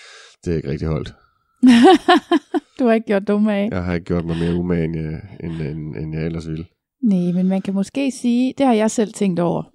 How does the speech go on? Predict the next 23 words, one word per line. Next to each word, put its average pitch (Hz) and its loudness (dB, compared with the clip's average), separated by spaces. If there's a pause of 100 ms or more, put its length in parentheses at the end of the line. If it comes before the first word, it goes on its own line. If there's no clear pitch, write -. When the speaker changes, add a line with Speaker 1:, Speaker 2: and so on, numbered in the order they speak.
Speaker 2:
og 208 0
jeg 208 0
har 208 2
jo 202 4
ikke 214 -2
sådan, 180 0
øh, 160 -6 (1400)
erfaring 185 -2
med 180 0
at, 170 -4
at 175 -4
danne 180 0
par 190 -4
på 208 -4
den 196 0
måde, 170 0
og 165 -4
være 165 -4
swinger 196 -4
på 202 -2
en 175 -2
gang, 165 -6
men, 190 0